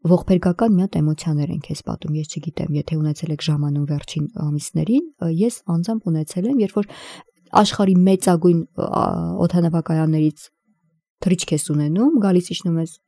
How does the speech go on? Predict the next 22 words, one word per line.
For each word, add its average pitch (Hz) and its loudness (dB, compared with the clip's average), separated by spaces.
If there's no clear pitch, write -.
Շիրակի 165 0
օդանավակայան 160 -4
և 208 0
մի 196 -4
հատ 202 -10
սարսափելի 190 0
խղճուկ - -8
տեսարանի 165 -4
մոտ 165 -4
ես 151 -8
կանգնում, 151 -4
երկու 185 2
սրահ 151 -4
են 147 -4
վերանորոգել, 165 -4
դրանից 170 0
այն 165 -4
կողմ 240 -4
վերջ։ - -6
Մտ-, 175 -6
հայտնվում 180 -2
ենք 240 -4